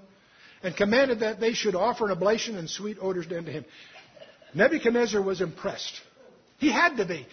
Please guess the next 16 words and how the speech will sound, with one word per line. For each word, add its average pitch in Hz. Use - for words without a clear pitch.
'cause 240
he 247
recognized 214
his 185
dream. 190
How 330
did 208
this 277
young 247
kid 208
know 208
what 185
he 214
dreamt 226
that 143
night? 135